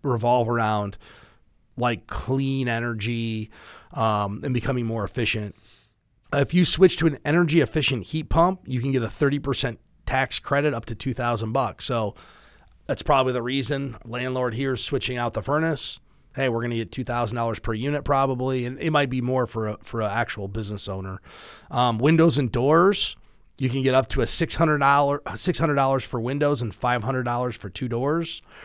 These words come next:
Insulation, it's a thirty percent tax credit this year.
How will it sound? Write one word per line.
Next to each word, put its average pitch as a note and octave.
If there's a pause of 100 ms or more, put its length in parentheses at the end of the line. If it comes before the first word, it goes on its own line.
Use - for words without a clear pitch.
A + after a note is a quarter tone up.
(460)
Insulation, D#3 (280)
it's -
a A2+
thirty D#3
percent D3+
tax D#3
credit D#3+ (400)
this D3+
year. D#3